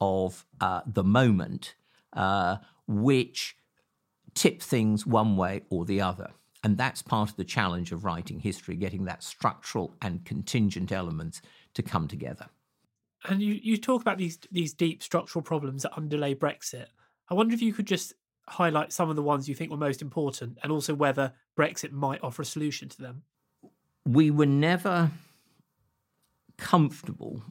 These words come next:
Speaker 1: within the European Union, uh,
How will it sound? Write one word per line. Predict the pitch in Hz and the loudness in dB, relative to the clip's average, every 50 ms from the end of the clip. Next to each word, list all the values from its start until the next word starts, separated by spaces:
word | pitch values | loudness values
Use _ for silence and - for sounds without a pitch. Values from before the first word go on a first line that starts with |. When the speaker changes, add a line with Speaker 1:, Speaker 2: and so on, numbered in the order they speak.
| - _ _ | -20 _ _
Speaker 1:
within | - 107 104 127 123 113 127 120 110 107 107 101 | 2 2 4 4 2 4 4 4 6 6 6 6
the | 104 | 4
European | 98 101 104 104 101 98 92 - - - 101 92 92 92 92 92 | 4 2 2 2 2 0 -2 -4 -6 -4 -2 -2 0 0 0 0
Union, | 95 104 104 101 95 101 98 90 85 90 - - - - - _ _ _ _ _ | 0 0 0 0 0 -2 -2 -4 -4 -6 -8 -8 -8 -8 -10 _ _ _ _ _
uh, | - 92 82 - - - | -8 -8 -6 -8 -10 -12